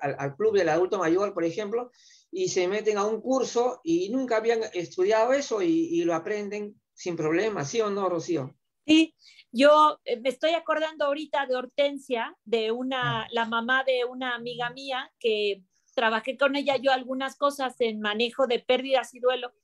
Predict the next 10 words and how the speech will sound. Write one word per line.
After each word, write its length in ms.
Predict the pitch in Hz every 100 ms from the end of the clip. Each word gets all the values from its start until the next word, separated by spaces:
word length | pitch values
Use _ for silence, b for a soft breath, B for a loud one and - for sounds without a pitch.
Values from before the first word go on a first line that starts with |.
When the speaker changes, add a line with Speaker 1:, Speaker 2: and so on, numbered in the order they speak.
| _ _ _
Speaker 2:
y 100 | 285
en 100 | 294
ese 240 | 403 415
momento 540 | 392 339 302 311 330 311
ella 320 | 302 320 330
tenía 420 | 277 262 269 285 285 - -
ochenta 560 | 269 269 262 233 233
y 100 | 240
un 180 | 285 277
años. 500 | 262 233 151 147 -